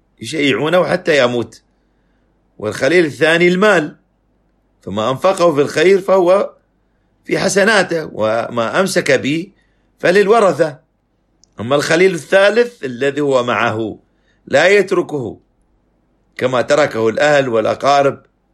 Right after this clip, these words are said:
بعد موته ذهبوا إلى بيوتهم، أما العمل الصالح فهو معه في قبره حيث دخل وحيث خرج،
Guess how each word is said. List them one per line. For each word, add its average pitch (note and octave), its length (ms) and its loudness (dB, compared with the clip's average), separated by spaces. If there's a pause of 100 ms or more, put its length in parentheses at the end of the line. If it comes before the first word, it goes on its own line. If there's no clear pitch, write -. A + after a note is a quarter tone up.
بعد A2+ 240 0
موته D3 420 2
ذهبوا D3 440 0
إلى C#3 140 2
بيوتهم، B2+ 560 -4 (540)
أما C3+ 140 -4
العمل D#3+ 260 0
الصالح E3+ 340 2
فهو F3+ 320 4
معه D3+ 320 0
في A#2+ 140 -8
قبره B2 440 -4 (960)
حيث D#3 300 0
دخل C#3 440 -2
وحيث D#3 340 0
خرج، E3+ 560 -2